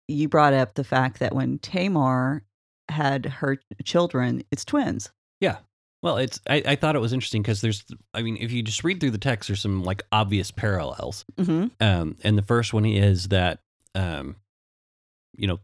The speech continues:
Speaker 2: the, there's the older and the younger.
Speaker 1: Right.
Speaker 2: And there is, uh,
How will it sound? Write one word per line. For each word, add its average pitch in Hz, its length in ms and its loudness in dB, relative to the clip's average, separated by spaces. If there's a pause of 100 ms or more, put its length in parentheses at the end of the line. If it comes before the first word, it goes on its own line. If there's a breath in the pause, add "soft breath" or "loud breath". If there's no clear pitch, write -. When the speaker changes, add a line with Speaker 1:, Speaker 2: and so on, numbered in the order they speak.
(120)
Speaker 2:
the, 107 140 2 (560)
there's 113 400 2
the 98 380 2
older 117 280 6
and 95 120 2
the 92 80 0
younger. 104 480 0 (180)
Speaker 1:
Right. 143 220 0 (400)
Speaker 2:
And 98 580 2
there 101 300 2
is, 92 460 0
uh, 85 320 0